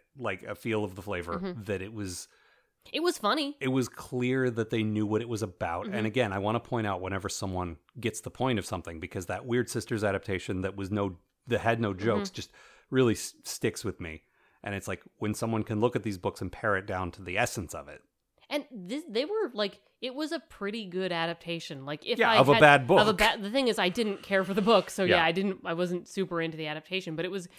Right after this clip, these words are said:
Speaker 1: Yeah.
Speaker 2: it was certainly, like, there's not a ton of good adaptations of Terry Pratchett stuff, and these
Speaker 1: Yeah.
Speaker 2: are pretty good.
Speaker 1: Yeah. Um. So, so there was that. Is there anything else,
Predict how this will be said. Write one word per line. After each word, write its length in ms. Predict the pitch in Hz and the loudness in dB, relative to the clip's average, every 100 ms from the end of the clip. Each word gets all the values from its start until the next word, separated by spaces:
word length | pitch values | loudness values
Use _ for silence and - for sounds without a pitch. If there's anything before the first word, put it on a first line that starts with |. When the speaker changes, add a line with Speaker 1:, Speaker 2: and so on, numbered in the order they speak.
| - | -12
Speaker 1:
Yeah. 120 | - | -4
Speaker 2:
it 60 | 233 | -2
was 180 | 196 208 _ _ | -2 -4 _ _
certainly, 580 | - - 254 254 226 190 | -12 -2 -2 0 -2 -2
like, 200 | 170 170 _ _ _ _ - | -2 -6 _ _ _ _ -20
there's 420 | 185 190 208 202 | -10 -2 0 0
not 340 | 190 202 302 | -2 -2 -2
a 60 | 392 | -4
ton 400 | - - 180 214 | -8 -4 -2 -2
of 140 | 240 | -4
good 180 | 202 254 | -2 -2
adaptations 600 | 254 254 254 254 247 240 | 0 -4 -4 -6 -4 -8
of 100 | 233 | -8
Terry 200 | 247 240 | -4 -4
Pratchett 360 | 240 240 233 - | -2 -6 -6 -12
stuff, 300 | - 240 240 | -4 -4 -2
and 160 | 202 | -4
these 260 | 175 233 254 | 0 0 0
Speaker 1:
Yeah. 60 | 302 | -4
Speaker 2:
are 20 | |
pretty 380 | - 226 214 170 | -2 -4 -2 -4
good. 400 | 160 143 170 - | -4 -6 -12 -12
Speaker 1:
Yeah. 220 | - - - _ _ _ _ - _ _ _ _ _ _ | -12 -14 -20 _ _ _ _ -20 _ _ _ _ _ _
Um. 560 | 110 113 107 107 104 98 _ _ | -4 -2 0 -2 -4 -6 _ _
So, 440 | - 117 104 104 - | -8 -2 -2 -4 -10
so 260 | - 110 | -8 -6
there 160 | 101 95 | -4 -4
was 200 | 92 82 | -4 -6
that. 240 | 85 69 | -8 -10
Is 140 | 80 87 | -12 -6
there 140 | 95 | -4
anything 220 | 107 127 | -4 -4
else, 260 | 135 123 - | -6 -8 -12